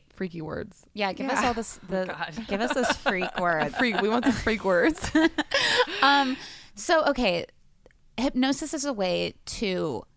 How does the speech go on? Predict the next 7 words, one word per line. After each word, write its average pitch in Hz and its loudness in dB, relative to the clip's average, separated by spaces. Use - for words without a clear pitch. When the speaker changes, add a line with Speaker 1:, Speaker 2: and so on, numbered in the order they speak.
Speaker 2:
make 185 -4
contact 160 -6
with 160 -10
the 156 -8
unconscious 156 -8
mind. - -14
Speaker 3:
Yeah, 381 0